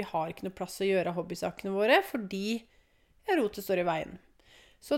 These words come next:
dagens spørsmål til deg er, hva er det av ting du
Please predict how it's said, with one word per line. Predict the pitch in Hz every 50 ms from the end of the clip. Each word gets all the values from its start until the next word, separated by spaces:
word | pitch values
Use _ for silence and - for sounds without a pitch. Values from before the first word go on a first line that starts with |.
| 247
dagens | 240 - 240 233 233 226 262 240 -
spørsmål | - 220 - - 214 208 208
til | - 233 233 233
deg | 254 - -
er, | 202 202 214 233 - - - _ _ _ _ _
hva | - 214 190 196 233 247 269 262 240 202 185
er | 180 185
det | 220 247 285 294 - - - -
av | 240 -
ting | - - 233 233 226 196
du | 175 196